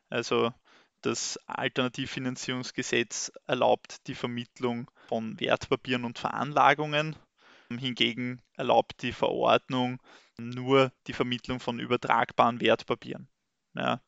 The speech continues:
beziehungsweise die Vermittlung von Krediten. Bei Krediten ist zu beachten, ganz wichtiger Unterschied,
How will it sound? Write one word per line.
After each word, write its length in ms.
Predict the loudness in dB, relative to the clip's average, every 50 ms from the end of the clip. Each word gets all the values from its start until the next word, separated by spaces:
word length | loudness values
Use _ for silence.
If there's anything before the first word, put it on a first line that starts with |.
| _ _ _ -20 -20 -20 -20 -20 _ _ _
beziehungsweise 460 | -16 -6 -4 -4 0 0 0 0 0
die 120 | -2 -2
Vermittlung 540 | -2 -2 -2 -4 -6 -8 _ -4 -4 -4 -4
von 220 | -6 -6 -8 -8
Krediten. 600 | -4 -2 -2 -2 -2 -4 -6 -6 -6 -12 -14 -14 _ _ _ _ _ _ _ _ _ _ -20 -20 -20 -20 _ _ _ _ _ _
Bei 100 | 4 4
Krediten 440 | 6 4 2 2 2 -4 -4 -2 -4
ist 160 | -4 -2 -2
zu 100 | -4 0
beachten, 600 | 2 2 4 4 4 2 0 -6 -8 -10 -10 -10 -12 _ _ _ _
ganz 260 | -6 -6 -6 -6 -6
wichtiger 420 | -8 -8 -8 -6 -8 -2 0 0 0
Unterschied, 640 | 0 -4 -4 -4 -4 -2 0 0 -2 -2 -4 -8